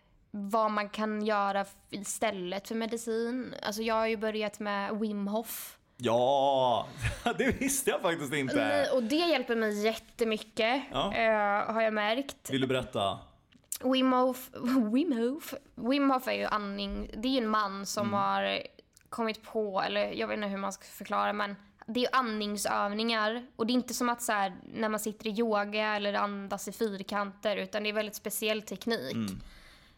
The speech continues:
Speaker 1: Eh, som gör att det händer saker fysiskt i din kropp för att du typ lurar din kropp. Och det här hjälper mig jättemycket. Och nu har jag ju varit sjuk i typ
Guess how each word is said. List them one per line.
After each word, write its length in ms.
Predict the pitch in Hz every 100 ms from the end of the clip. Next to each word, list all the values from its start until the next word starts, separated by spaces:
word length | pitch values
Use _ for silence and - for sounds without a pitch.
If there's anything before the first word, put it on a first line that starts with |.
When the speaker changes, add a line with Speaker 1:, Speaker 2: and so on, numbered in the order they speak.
| _
Speaker 1:
Eh, 440 | - 208 208 208 - - - _
som 220 | - 240
gör 300 | 240 240 226
att 120 | 208 208
det 60 |
händer 480 | 196 226 214 208 220
saker 360 | 214 214 202 190
fysiskt 720 | - 240 214 202 - 220 -
i 120 | 202
din 140 | 190
kropp 300 | 190 202 -
för 140 | - 208
att 60 |
du 80 | 208
typ 200 | 202 190
lurar 460 | 214 220 196 190 190
din 200 | 185 185
kropp. 300 | 190 - - -
Och 80 | 233
det 60 |
här 80 | 247
hjälper 280 | 240 214 208
mig 140 | 202
jättemycket. 580 | 202 - 214 220 233 269 - - -
Och 80 | 240
nu 100 | 233
har 60 | 247
jag 220 | 233 202
ju 60 |
varit 220 | 202 202 -
sjuk 460 | 277 262 247 -
i 280 | 220 208 202 - - _ _ _ _ -
typ 360 | - - -